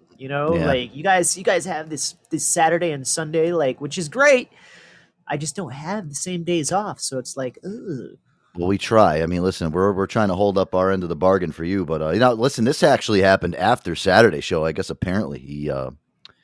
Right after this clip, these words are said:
Speaker 2: he went and kicked somebody's ass. Beat the crap out of
Speaker 1: Oh,
Speaker 2: him.
Speaker 1: really?
Speaker 2: Yeah.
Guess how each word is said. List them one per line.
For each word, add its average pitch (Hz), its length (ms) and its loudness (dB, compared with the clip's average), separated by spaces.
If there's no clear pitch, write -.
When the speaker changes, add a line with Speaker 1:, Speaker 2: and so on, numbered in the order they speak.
Speaker 2:
he - 80 -10
went 95 140 -2
and 78 80 -12
kicked - 180 -4
somebody's 78 320 -2
ass. 85 380 -2
Beat - 140 -18
the - 60 -8
crap 254 120 8
out 339 80 8
of 330 100 4
Speaker 1:
Oh, 180 360 -2
Speaker 2:
him. 131 140 -16
Speaker 1:
really? 294 420 2
Speaker 2:
Yeah. 82 100 2